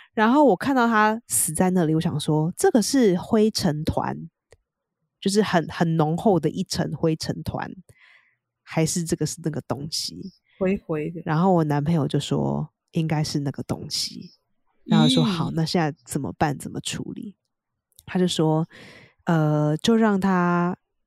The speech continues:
Speaker 1: 滚到那个水槽，就是让它，就，就是放水，放热水让它下去。
Speaker 2: 嗯。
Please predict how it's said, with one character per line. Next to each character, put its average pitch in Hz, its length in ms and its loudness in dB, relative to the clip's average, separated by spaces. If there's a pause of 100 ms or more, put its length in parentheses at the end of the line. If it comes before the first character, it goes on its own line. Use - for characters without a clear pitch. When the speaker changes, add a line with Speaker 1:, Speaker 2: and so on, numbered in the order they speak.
(380)
Speaker 1:
滚 165 220 0
到 170 400 0
那 170 120 -4
个 160 380 -6 (100)
水 - 240 -4
槽， - 400 -6 (260)
就 220 120 2
是 220 140 4
让 208 120 4
它， 190 100 2
就， 214 220 0
就 226 240 4
是 226 80 4
放 180 280 4
水， - 320 -2
放 208 200 2
热 185 180 4
水 113 160 -4
让 147 120 -4
它 151 100 -2
下 - 240 -4
去。 - 400 -10 (320)
Speaker 2:
嗯。 170 360 -8